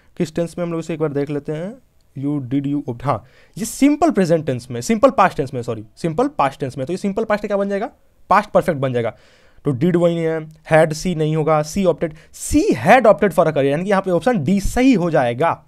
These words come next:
ठीक है, फ़ाइव नंबर हम लोग देखते हैं। यहाँ मैं एक एक चीज आपको समझाते हुए चल रहा हूँ। Please refer to the attached conference schedule and dash should be circulated among all attendees for their reference। तो यहाँ देखिए क्या है कि it, it का यूज़ कब होगा?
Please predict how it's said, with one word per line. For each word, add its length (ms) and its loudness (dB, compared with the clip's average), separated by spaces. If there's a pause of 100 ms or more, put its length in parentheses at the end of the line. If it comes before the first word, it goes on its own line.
(280)
ठीक 160 0
है, 140 0 (340)
फ़ाइव 240 4
नंबर 160 2
हम 100 4
लोग 100 2
देखते 240 -2
हैं। 220 0 (240)
यहाँ 180 2
मैं 100 2
एक 160 2
एक 80 -2
चीज 120 -4
आपको 220 -2
समझाते 440 -2
हुए 140 2
चल 160 -2
रहा 140 -4
हूँ। 80 -10 (260)
Please 220 4
refer 240 2
to 100 6
the 200 2
attached 420 0
conference 400 0
schedule 360 -2 (280)
and 260 0 (500)
dash 560 2
should 180 4
be 140 2
circulated 380 2
among 260 6 (160)
all 260 8
attendees 440 0 (460)
for 140 8
their 240 4
reference। 320 -6 (180)
तो 60 -2
यहाँ 200 2
देखिए 320 -6 (540)
क्या 100 4
है 80 2
कि 200 -2 (500)
it, 100 2 (600)
it 140 -2
का 100 2
यूज़ 260 2
कब 140 2
होगा? 300 -4